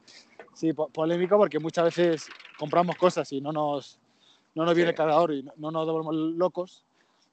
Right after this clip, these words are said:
Speaker 1: Pero, hombre,
Speaker 2: Sí.
Speaker 1: no, no deja de ser que aquí estás co-, comprando una cosa que te vale ochocientos euros, novecientos o mil o,
Speaker 2: Mm.
Speaker 1: o depende de que compres, ¿no?
Speaker 2: Sí, a mí el detalle no me, no me gusta, ¿eh? O sea, lo debo reconocer. Por mucho que no lo vendan la caja, como cara la caja va a ser exquisita,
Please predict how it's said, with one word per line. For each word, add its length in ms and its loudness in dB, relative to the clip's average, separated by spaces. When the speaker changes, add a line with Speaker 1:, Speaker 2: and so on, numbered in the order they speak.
Speaker 1:
Pero, 180 2
hombre, 200 -2
Speaker 2:
Sí. 140 -20
Speaker 1:
no, 240 -14
no 140 0
deja 220 2
de 80 2
ser 240 -2
que 100 -6
aquí 140 -6
estás 180 -10
co-, 120 -10
comprando 340 0
una 120 -2
cosa 240 -2
que 120 -6
te 60 -8
vale 200 2
ochocientos 420 -8
euros, 260 -4
novecientos 500 -6
o 140 -12
mil 260 -4
o, 240 0
Speaker 2:
Mm. 100 -10
Speaker 1:
o 120 -2
depende 260 0
de 60 2
que 60 -4
compres, 320 -8
¿no? 160 -8
Speaker 2:
Sí, 280 -4
a 100 -2
mí 140 0
el 80 0
detalle 320 0
no 100 -6
me, 80 -6
no 120 -12
me 160 -8
gusta, 400 -12
¿eh? 60 -10
O 60 -8
sea, 220 -12
lo 180 -10
debo 120 -8
reconocer. 400 -10
Por 140 -12
mucho 320 -8
que 80 -4
no 100 -4
lo 80 -2
vendan 320 -4
la 140 -6
caja, 340 -6
como 220 -12
cara 180 -4
la 100 -6
caja 260 -8
va 80 -4
a 20 -20
ser 240 -10
exquisita, 720 -4